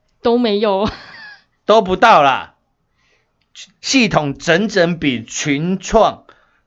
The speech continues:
Speaker 2: 多涨了三十七块，呃，群创涨六毛嘛，哦，
Speaker 1: 是。
Speaker 2: 系统整整比群创多涨了三十块钱。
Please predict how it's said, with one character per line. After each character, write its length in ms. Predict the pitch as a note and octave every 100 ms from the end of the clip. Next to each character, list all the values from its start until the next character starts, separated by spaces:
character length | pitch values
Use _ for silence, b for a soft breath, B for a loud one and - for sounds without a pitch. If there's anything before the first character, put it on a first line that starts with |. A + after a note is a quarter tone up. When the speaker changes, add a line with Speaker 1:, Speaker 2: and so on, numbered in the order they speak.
| -
Speaker 2:
多 340 | A3 A3+ A#3
涨 460 | A#3 - C3+ G#2 G#2
了 400 | B2+ A#2 F2+ _ _ _ _ _ _ _ _ _ _ _ _ _ _ _
三 840 | - - - G3 F3+ F#3+ G3 G#3
十 420 | - - B2+ C#3
七 480 | C#3+ - D#3+ F3 F3+
块， 540 | - F3 D3+ C3 G#2+ G2 _ _ _ _ _ _ _ _ _
呃， 300 | _ A2 A2
群 160 | A2 C#3+
创 160 | F3+ D#3
涨 160 | A#2
六 220 | C3 D3+
毛 240 | G2+ D#2 E2
嘛， 220 | E2 D#2 _
哦， 80 | D3+
Speaker 1:
是。 280 | D3 G3+ F3+
Speaker 2:
系 220 | - A#3 F3+
统 300 | D#3 B2 -
整 240 | D#3+ G3+
整 200 | G3 F3+
比 220 | D#3 A2
群 400 | G2+ - B2 C3+
创 380 | D3 F#3 B2+ F#2+ _ _ _ _
多 220 | F#3+ G3+
涨 320 | G3+ B2 F#2+
了 260 | F#2 E2+ - _ - _ _ _ _ _ _ _ _
三 300 | - D#3+ E3
十 80 | C#3
块 220 | C#3+ A2+
钱。 220 | - -